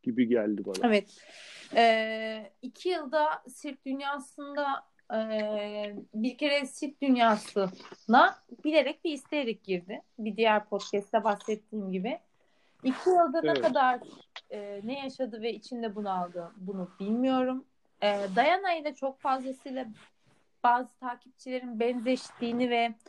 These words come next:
Speaker 2: onu taklit ettiğini söylüyorlar. Buna hem katılıyorum hem katılmıyorum. Aslında çoğunlukla katılmıyorum. Çünkü,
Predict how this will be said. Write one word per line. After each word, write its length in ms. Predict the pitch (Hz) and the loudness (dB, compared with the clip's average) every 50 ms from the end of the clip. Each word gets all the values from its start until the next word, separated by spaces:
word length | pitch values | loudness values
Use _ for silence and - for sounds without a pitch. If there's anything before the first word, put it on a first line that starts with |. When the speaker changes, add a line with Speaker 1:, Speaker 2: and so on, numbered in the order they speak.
| - _ - _ - - - | -20 _ -20 _ -14 -2 0
Speaker 2:
onu 220 | 277 302 370 370 | 0 2 2 2
taklit 400 | - 311 240 226 - 214 208 - | 4 4 4 4 2 -10 -8 -6
ettiğini 440 | 185 185 185 _ - 190 185 180 180 | -8 -8 -8 _ -12 -8 -6 -6 -6
söylüyorlar. 680 | - - 190 175 175 170 170 170 170 170 226 330 466 523 _ _ _ _ - _ _ _ _ _ - | -4 -2 0 0 0 0 0 0 2 4 4 4 4 2 _ _ _ _ -20 _ _ _ _ _ -8
Buna 220 | 220 220 294 370 415 | -4 0 2 4 4
hem 280 | 403 392 480 480 427 | 2 2 0 -4 -2
katılıyorum 600 | - 370 370 370 - 302 285 330 320 320 339 381 | -2 -2 -2 -2 -6 -8 -4 -4 -2 -2 -4 -4
hem 140 | 403 392 381 | -6 -8 -4
katılmıyorum. 680 | - 339 339 - 381 392 381 339 277 220 202 196 202 | -6 -6 -4 -4 -4 -2 -2 0 0 0 0 0 0
Aslında 340 | 202 202 208 - 240 226 220 | -2 -2 -2 -2 -6 -6 -6
çoğunlukla 580 | - - 240 214 208 208 196 196 - - - 226 | -2 -2 0 0 0 -2 -4 -8 -8 -10 -12 -6
katılmıyorum. 640 | - 214 214 - 262 262 247 208 185 175 180 202 185 | -6 -6 -6 -4 -2 0 0 2 2 0 -2 -4 -10
Çünkü, 380 | - - 302 294 269 302 285 | -8 -4 -4 -2 0 0 0